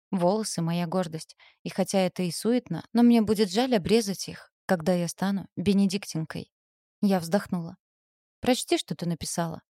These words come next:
Еще месяц назад нам было поручено переписать старую саксонскую поэму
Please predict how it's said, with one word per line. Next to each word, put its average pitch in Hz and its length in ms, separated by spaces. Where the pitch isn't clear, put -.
Еще 214 300
месяц 262 380
назад 190 340
нам 185 160
было 175 180
поручено 185 500
переписать 170 520
старую 226 420
саксонскую 175 680
поэму 202 480